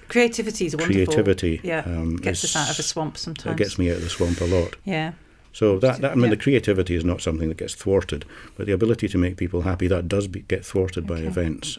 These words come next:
Speaker 2: and you've just got to be realistic and be kind to yourself and say, "Do try, but at some point just give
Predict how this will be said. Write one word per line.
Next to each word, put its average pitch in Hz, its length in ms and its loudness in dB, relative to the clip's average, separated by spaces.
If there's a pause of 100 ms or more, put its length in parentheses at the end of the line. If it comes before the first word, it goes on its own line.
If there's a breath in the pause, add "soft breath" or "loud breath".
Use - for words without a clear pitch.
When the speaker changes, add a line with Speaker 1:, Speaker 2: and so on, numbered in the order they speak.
Speaker 2:
and 87 260 -2
you've 90 100 -2
just 95 180 -4
got 87 160 -2
to - 60 -12
be 92 100 -2
realistic 92 500 -2
and 78 80 -2
be 80 80 -4
kind 95 280 -2
to 76 80 -4
yourself 80 360 -6
and 80 120 -8
say, 80 220 -4 (640 loud breath)
"Do 156 120 2
try, 90 400 -2 (100)
but 120 140 -4
at - 120 -10
some 143 140 -2
point - 280 -4
just - 180 -8
give 120 140 -8